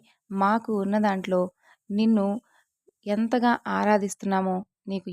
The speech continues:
ఏ విధంగా పూజలు చేస్తున్నామో మాకు బాగా తెలుసు. కానీ నీవు మాత్రం ఊ అని కూడా పలకడం లేదు. ఎక్కడ పిలిచినా సరే, నా భక్తులు ఎక్కడ ఉన్నా సరే, నేను పరుగు పరుగున వస్తావు అని అన్నాను క-, అన్నావు కదా. మరి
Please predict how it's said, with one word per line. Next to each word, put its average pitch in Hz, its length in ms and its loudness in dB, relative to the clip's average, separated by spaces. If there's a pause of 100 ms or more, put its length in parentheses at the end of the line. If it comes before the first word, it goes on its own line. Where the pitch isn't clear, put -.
ఏ 185 160 0
విధంగా 214 400 0
పూజలు 196 420 -4
చేస్తున్నామో 185 640 -4 (280)
మాకు 185 200 -4
బాగా 180 360 0
తెలుసు. 185 380 -6 (1080)
కానీ 240 360 4
నీవు 220 300 4
మాత్రం 220 440 2 (420)
ఊ 214 160 -2
అని 247 180 4
కూడా 226 280 0
పలకడం 202 460 0
లేదు. 185 220 -2 (440)
ఎక్కడ 220 340 0
పిలిచినా 233 460 0
సరే, 196 260 0 (240)
నా 202 160 0
భక్తులు 190 480 -2
ఎక్కడ 196 320 -2
ఉన్నా 214 280 2
సరే, 190 260 0 (220)
నేను 190 180 -6
పరుగు 190 300 -2
పరుగున 214 340 0
వస్తావు 208 540 0
అని 208 200 2
అన్నాను 202 340 0
క-, 208 260 -2
అన్నావు 208 340 0
కదా. 226 240 0 (440)
మరి 226 200 2